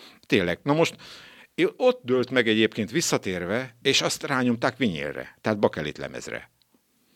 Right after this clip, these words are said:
És azt, azt, de amikor megtörtént, és akkor itt történt az, hogy a-, az én zeneszerzői, ö, hogy mondjam, ö, dolgom le-,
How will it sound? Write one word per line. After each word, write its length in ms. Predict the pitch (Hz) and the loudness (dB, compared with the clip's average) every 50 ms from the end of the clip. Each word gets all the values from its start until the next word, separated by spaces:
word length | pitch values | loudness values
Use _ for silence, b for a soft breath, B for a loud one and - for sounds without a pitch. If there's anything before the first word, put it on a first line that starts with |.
| _ _ _ - | _ _ _ -4
És 160 | 131 - - | -2 -2 -2
azt, 240 | 156 - - - - | -2 -2 -6 -8 -8
azt, 360 | - 160 151 - - - - - - 110 | -10 -10 -10 -10 -12 -14 -16 -14 -12 -10
de 100 | 87 92 | -10 -8
amikor 440 | - - 110 98 95 - - 95 - - | -8 -8 -8 -8 -8 -6 -6 -6 -6 -2
megtörtént, 680 | 139 131 139 131 - - 92 - - 90 82 76 - - | -2 -2 -2 -2 -2 -4 -4 -4 -4 -6 -6 -6 -8 -10
és 160 | - - - | -8 -6 -6
akkor 240 | - - - 95 - | -6 -6 -6 -6 -6
itt 140 | 135 - - | -8 -10 -10
történt 400 | - 95 87 - 85 78 73 - | -10 -10 -8 -8 -10 -10 -8 -8
az, 180 | 110 113 - | -8 -8 -6
hogy 260 | - 113 104 95 - - _ - | -6 -6 -6 -6 -8 -14 _ -18
a-, 220 | - - 90 - - | -12 -10 -10 -10 -10
az 160 | - 90 82 | -10 -8 -6
én 120 | 101 98 | -4 -4
zeneszerzői, 840 | 92 98 110 98 90 82 - - 87 80 78 73 80 78 76 73 71 - B B B B B B B B B B B B | -2 -2 -2 -2 -2 -2 -4 -4 -4 -4 -6 -6 -6 -6 -6 -6 -8 -12 B B B B B B B B B B B B
ö, 180 | - 87 85 - - - - 87 90 | -6 -4 -4 -4 -6 -8 -10 -8 -6
hogy 140 | 95 95 90 | -6 -6 -6
mondjam, 400 | 90 85 73 80 76 76 80 - | -6 -6 -6 -6 -6 -8 -8 -10
ö, 240 | - 101 87 87 85 73 | -12 -10 -8 -6 -6 -6
dolgom 380 | 78 95 92 90 87 90 87 87 | -6 -6 -6 -6 -6 -6 -4 -2
le-, 240 | 92 98 95 80 | 0 0 0 -2